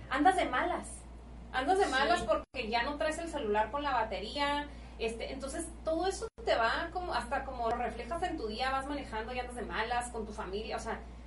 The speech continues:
Speaker 1: todo esto se, se, se vuelve algo más complicado de lo que pensamos,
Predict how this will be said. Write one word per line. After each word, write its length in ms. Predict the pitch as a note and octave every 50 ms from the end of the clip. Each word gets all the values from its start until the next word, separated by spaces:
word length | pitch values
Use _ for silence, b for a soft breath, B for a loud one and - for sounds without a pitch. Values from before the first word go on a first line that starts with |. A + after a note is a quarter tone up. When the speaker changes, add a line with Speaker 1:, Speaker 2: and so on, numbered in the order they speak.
| B B - -
Speaker 1:
todo 280 | - C4+ D4 E4 F#4 F4+ - -
esto 240 | - - G#4 A4
se, 460 | G#4 A4 F4+ E4+ B3+ G#3+ F#3+ - - -
se, 200 | - C4 - -
se 180 | - C#4 -
vuelve 220 | A#3+ A#3+ A#3+ C4+ D4
algo 480 | D#4 E4 E4+ E4+ F4+ F4+ E4 C#4+ - - - - - -
más 200 | A#3+ B3 B3 -
complicado 600 | - F#4+ F4+ - C4 A3 G#3 - A#3+ B3 C#4 D4+
de 40 | D4+ D4
lo 120 | A#3+ -
que 80 | A3+ -
pensamos, 400 | - F3+ F#3+ F#3+ A#3 B3 A3+